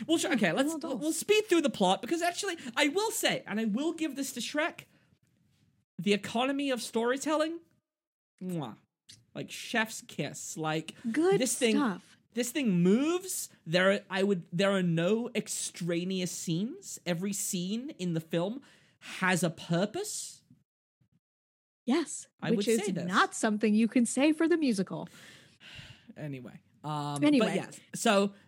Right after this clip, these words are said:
Speaker 1: they are, they go on a quest to, like, uh, to find Princess Fiona because, uh, yes, Farquaad, uh, cannot be king unless he has a queen, and he has chosen Princess Fiona as his queen.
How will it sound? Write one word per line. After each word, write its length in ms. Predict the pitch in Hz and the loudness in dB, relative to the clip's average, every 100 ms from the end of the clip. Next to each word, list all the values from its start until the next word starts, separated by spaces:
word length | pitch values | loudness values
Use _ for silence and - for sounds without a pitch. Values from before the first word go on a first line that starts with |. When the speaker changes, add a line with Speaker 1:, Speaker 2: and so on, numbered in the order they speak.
| - | -2
Speaker 1:
they 160 | 165 | 2
are, 180 | 160 156 | 2 2
they 120 | 156 | 0
go 120 | 147 | 0
on 80 | 220 | -2
a 40 | 302 | -2
quest 460 | - 240 233 - | 0 0 0 -4
to, 240 | 160 135 127 | -4 -4 -6
like, 240 | 131 - _ _ _ | -10 -12 _ _ _
uh, 120 | 143 139 | -10 -6
to 220 | 170 170 | -4 -4
find 300 | 190 202 185 | 0 0 2
Princess 300 | - 262 233 | 0 0 -2
Fiona 320 | 233 185 - | 0 0 0
because, 400 | 180 139 160 147 | -6 -4 -4 -4
uh, 240 | - 151 143 | -8 -6 -4
yes, 220 | 160 143 | -4 -4
Farquaad, 520 | - 165 160 156 151 143 - _ - | -2 -2 0 -2 -2 -6 -16 _ -8
uh, 260 | 135 127 127 _ | -8 -8 -12 _
cannot 340 | - 180 226 | -2 0 0
be 80 | - | -2
king 420 | 277 339 349 302 311 | -2 0 0 -2 -8
unless 200 | 147 147 | -8 -4
he 60 | 208 | -2
has 100 | 214 | -4
a 40 | |
queen, 440 | - 269 240 208 214 - | -4 -4 -2 -2 -4 -8
and 80 | 151 | -6
he 60 | 156 | -6
has 80 | |
chosen 360 | 156 196 170 165 | -2 0 2 0
Princess 360 | 165 165 151 - | -4 -4 -6 -6
Fiona 420 | 151 147 139 131 | -4 -4 -4 -6
as 160 | 139 135 | -8 -8
his 120 | 139 | -12
queen. 400 | - 262 254 269 | -6 -4 -4 -6